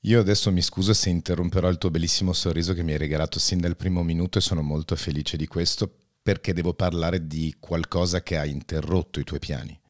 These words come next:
e che hai vissuto in silenzio come molte cose che hai fatto, eh, e hai, ne hai parlato solo dopo, solo quando poi avevi vinto un'altra volta.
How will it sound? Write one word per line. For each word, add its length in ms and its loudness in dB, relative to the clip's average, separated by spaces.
e 420 0
che 140 0
hai 80 4
vissuto 320 0
in 80 0
silenzio 440 2
come 280 2
molte 340 0
cose 320 0
che 120 -2
hai 60 2
fatto, 760 2
eh, 1700 -4
e 260 0
hai, 400 -2
ne 120 2
hai 100 0
parlato 360 -2
solo 240 2
dopo, 380 2
solo 320 0
quando 320 0
poi 480 0
avevi 440 0
vinto 800 0
un'altra 500 0
volta. 500 0